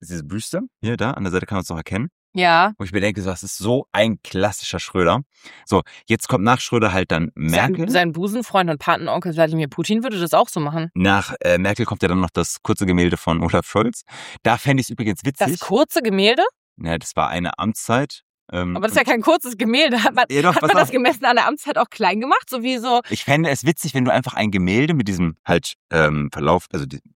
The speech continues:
Speaker 1: farblichen Verlauf eines, des Hintergrundes hast.
Speaker 2: Mhm.
Speaker 1: Und dann guckt oben aber nur so die kleine Kopfspitze <laughs> raus, dass du diesen Cartoons, dass du siehst, ah, da steht der, da steht der kleine Olaf Scholz. Ah, okay. Ähm,
Speaker 2: <laughs>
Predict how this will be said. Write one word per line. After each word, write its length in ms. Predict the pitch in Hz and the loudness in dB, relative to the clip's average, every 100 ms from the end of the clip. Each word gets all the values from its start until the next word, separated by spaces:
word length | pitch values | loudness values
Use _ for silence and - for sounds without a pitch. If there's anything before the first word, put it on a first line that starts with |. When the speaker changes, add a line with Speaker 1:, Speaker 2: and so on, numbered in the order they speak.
| - | -4
Speaker 1:
farblichen 320 | 92 - - | -2 0 -4
Verlauf 280 | - 73 87 | -2 0 0
eines, 240 | 69 71 | -4 -10
des 180 | - - | -14 -6
Hintergrundes 460 | 104 143 143 180 - | 0 2 2 2 0
hast. 220 | 277 - - - | -2 -4 -12 -4
Speaker 2:
Mhm. 240 | 185 208 226 | -2 -2 -2
Speaker 1:
Und 120 | 95 | 0
dann 200 | 95 95 | 2 0
guckt 260 | - 139 - | -2 -10 -2
oben 320 | 120 123 117 | 2 4 4
aber 200 | - 101 | 2 2
nur 180 | 104 101 | 2 0
so 80 | 95 - | -2 -8
die 100 | - | -6
kleine 260 | - 104 | 0 0
Kopfspitze 720 | 101 139 131 - - 170 - - | 2 0 -2 -6 -6 -6 -4 -2
<laughs> 260 | 127 - | -2 2
raus, 160 | 180 180 | 2 4
dass 140 | 156 - | 2 2
du 120 | 135 | 0
diesen 340 | 143 139 131 | 0 2 2
Cartoons, 460 | - 107 147 139 139 | 0 0 4 4 2
dass 100 | 113 | -2
du 80 | 117 | -4
siehst, 140 | - - - | -6 -10 -6
ah, 180 | - 104 - - - | 0 2 0 -8 -8
da 80 | 87 | -6
steht 220 | - 110 | -2 -2
der, 40 | 87 | -2
da 80 | - | -4
steht 160 | - 123 | -4 -2
der 80 | - | 0
kleine 240 | 98 92 | 0 0
Olaf 180 | 80 78 | -2 -4
Scholz. 280 | - 80 - - - - - - - - - | -4 -4 -8 -20 -20 -20 -20 -20 -20 -10 -2
Ah, 240 | 113 - - | 0 0 0
okay. 200 | 131 87 _ _ _ 113 | 0 0 _ _ _ 0
Ähm, 440 | 113 110 110 107 | 4 4 4 4
Speaker 2:
<laughs> 200 | - _ | 2 _